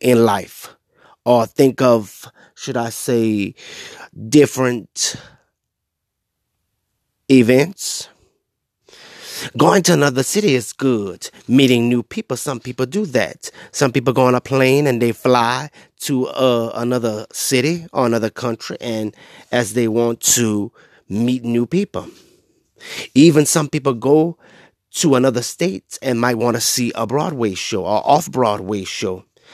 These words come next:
As persons or people in the world could go to hotel rooms, even if it's a great price. Even now, if you go online, you can bid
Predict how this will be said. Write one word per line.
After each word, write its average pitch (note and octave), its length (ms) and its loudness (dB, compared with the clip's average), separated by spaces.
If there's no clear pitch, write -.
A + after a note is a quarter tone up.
As A2+ 200 -4
persons F3 880 -2
or A2+ 140 4
people D#3+ 360 -4
in D3+ 120 0
the C#3+ 60 2
world D3+ 460 0
could A2+ 240 -10
go D3 220 2
to - 260 -2
hotel C#3+ 540 4
rooms, D#3 600 -4
even D#3+ 480 6
if - 460 -4
it's - 220 -4
a A#2 120 2
great C3 360 2
price. D3 420 0
Even C3 300 0
now, C#3 340 4
if C3 160 -4
you B2+ 100 -4
go C3+ 180 -2
online, B2+ 480 0
you A#2+ 260 -8
can A2 640 -6
bid C#3+ 540 6